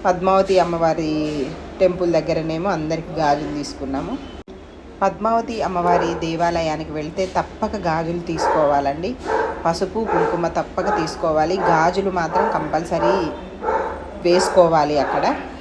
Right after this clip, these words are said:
ఇక అట్లా అని అందరికీ గాజులు తీసుకున్నాము. పద్మావతి అమ్మవారి దేవాలయంలో కూడా టెంకాయ కొట్టి పసుపు తాడు అక్కడ దండం పెట్టుకొని మన మెడలో కూడా కట్టుకోవాలండి.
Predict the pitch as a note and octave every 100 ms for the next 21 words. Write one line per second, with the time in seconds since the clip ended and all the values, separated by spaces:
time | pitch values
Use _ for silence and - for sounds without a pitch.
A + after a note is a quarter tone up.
0 | - A4 - F#3+ F3+ F3 F3+ F3 G3+ G3+
1 | F3+ G3 - - - - E3+ E3 F3 G3+
2 | F#3 - - - - - - E3 C#3+ D3+
3 | D#3 D#3 D3 - D3+ - D#3+ C#4 - -
4 | - - - - F#3+ F3 A#3 A#3 A#3+ G#3+
5 | G#3 G3 F#3+ F3 E3 E3 E3+ F3 F3 E3+
6 | D#3+ D#3+ E3+ D#3+ D3+ G#3 - - - -
7 | - - G3+ A3 A#3 A3+ G3+ F3 G3+ F#3+
8 | F#3+ F3+ - - A3 G3 F#3+ F3 E3+ -
9 | F3+ F3+ F3 E3+ D#3+ - - F3+ E3+ F3
10 | G3 G3 F3 F#3 F#3+ C4 G#3 F3+ F3 E3
11 | F3 F#3 F3 F3+ E3 E3 D#3+ D#3+ D#3+ D#3
12 | D#3+ G3+